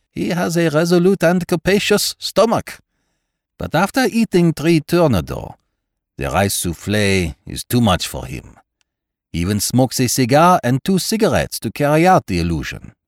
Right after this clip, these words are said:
Ha! But it was magnificently thorough. Then, having moved on the hands of the clock to eight forty-seven, he smashes it and stops it. The one thing he does not do is to draw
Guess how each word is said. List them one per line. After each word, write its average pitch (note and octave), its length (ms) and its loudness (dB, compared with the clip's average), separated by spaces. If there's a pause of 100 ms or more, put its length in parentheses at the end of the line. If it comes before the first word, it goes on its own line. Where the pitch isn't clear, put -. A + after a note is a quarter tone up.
Ha! G2 180 0 (180)
But - 160 -8
it F#2 200 -8
was G#2 240 -2
magnificently A2+ 840 0
thorough. G2+ 460 2 (800)
Then, C3+ 500 0 (640)
having E2 240 -2
moved C#3+ 320 4
on D#3+ 160 4
the D3+ 140 4
hands E3+ 360 0
of F3 100 0
the F3+ 100 2
clock E3 400 0
to D3 220 -2
eight G3 240 -2
forty-seven, E3+ 840 -2 (280)
he C3 120 -14
smashes C3 640 0
it E3 180 0
and C#3 160 0
stops - 440 -8
it. - 280 -10 (720)
The D#2 120 -4
one F#3+ 260 4
thing F3+ 300 2
he D3 120 2
does A#2 220 -2
not D#3 440 0
do B1 260 -12 (380)
is D#2 200 -8
to E2 160 -8
draw G#2+ 500 -2